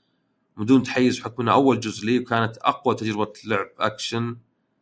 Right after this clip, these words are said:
أو لعبة أكشن بعد ديفل ماي كراي الرابعة، واللي الكل يمكن يختلف معي، لكن تصميم مراحل هناك القصة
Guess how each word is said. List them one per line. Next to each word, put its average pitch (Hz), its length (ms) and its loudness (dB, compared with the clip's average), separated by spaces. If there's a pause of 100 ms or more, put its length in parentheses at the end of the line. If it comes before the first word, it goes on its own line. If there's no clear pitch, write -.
(200)
أو 104 60 0
لعبة 98 200 0
أكشن 123 260 -4
بعد 104 200 -2
ديفل 107 140 0
ماي 104 160 0
كراي 104 260 2
الرابعة، 107 500 4
واللي 107 360 0
الكل 123 460 -2
يمكن 117 300 -6
يختلف 113 380 -8
معي، 117 140 -4
لكن 107 220 -4
تصميم 117 360 -8
مراحل 101 320 -2
هناك 110 320 -2
القصة 113 520 -6